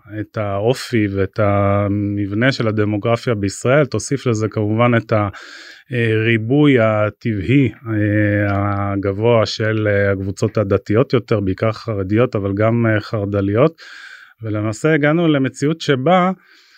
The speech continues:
מה שלפחות נתפס כשבט החילוני, ההגמוני, הליברלי, הוא כבר לא ממש רוב. גם אם מבחינת המספרים,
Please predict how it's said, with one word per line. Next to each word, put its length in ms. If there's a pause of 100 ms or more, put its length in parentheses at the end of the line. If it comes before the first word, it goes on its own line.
(200)
מה 160
שלפחות 480
נתפס 640
כשבט 680
החילוני, 1040
ההגמוני, 760
הליברלי, 1080
הוא 400
כבר 420
לא 260
ממש 640
רוב. 420
גם 240
אם 100
מבחינת 540
המספרים, 840